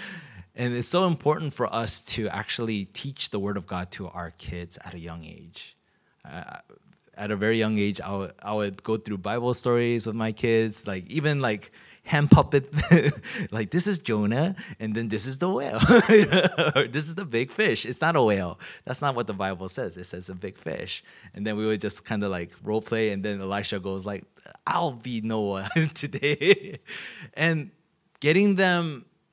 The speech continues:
to understand the word of God actually gives them wisdom to actually speak, wisdom to actually think. I, I allowed my kids to ask any and every question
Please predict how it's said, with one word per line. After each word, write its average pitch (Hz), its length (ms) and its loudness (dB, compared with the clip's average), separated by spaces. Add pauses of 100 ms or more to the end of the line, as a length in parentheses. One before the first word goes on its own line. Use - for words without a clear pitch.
to 143 180 -10
understand 147 600 0
the 131 60 4
word 113 240 0
of 95 140 -6
God 101 320 -4 (100)
actually 127 380 -8
gives 107 420 -4
them 104 320 -4
wisdom 98 800 -10 (800)
to - 100 -4
actually 101 440 -6
speak, - 720 -10 (960)
wisdom 113 680 -2 (360)
to 120 100 -4
actually 117 500 -2
think. - 720 -8 (1400)
I, 117 360 -2
I 135 400 0
allowed 117 340 0
my 110 160 -2
kids 113 400 -6
to 104 240 -6
ask 107 320 -2 (160)
any 95 360 -4
and 80 100 -10
every 87 240 -10
question 87 760 -16